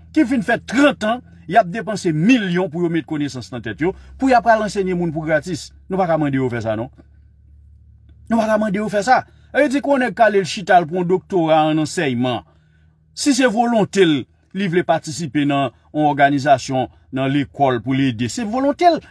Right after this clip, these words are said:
Men nou pa kap egzije ke tout moun ap travay pou gratis nan peyi a, e di ke sa vle di ke fòk genyen de politisyen ki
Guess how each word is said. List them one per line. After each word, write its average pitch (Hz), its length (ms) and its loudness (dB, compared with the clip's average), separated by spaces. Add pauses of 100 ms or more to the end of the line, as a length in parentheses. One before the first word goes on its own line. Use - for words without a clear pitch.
(100)
Men 196 140 0
nou 196 100 -6
pa 214 140 2
kap 180 240 0
egzije 147 480 -2
ke 170 80 -4
tout - 220 -8
moun 156 160 0
ap - 100 -8
travay 143 260 0
pou 139 100 -8
gratis 143 380 -4
nan 190 100 -8
peyi 127 300 -6
a, - 60 -18 (280)
e 269 220 2
di 190 160 -8
ke 175 220 -2 (1120)
sa 214 140 0
vle 240 160 -4
di 190 120 -6
ke 208 140 -2
fòk 202 360 0
genyen 180 420 0
de 160 120 0 (320)
politisyen 147 640 -4
ki 135 140 -8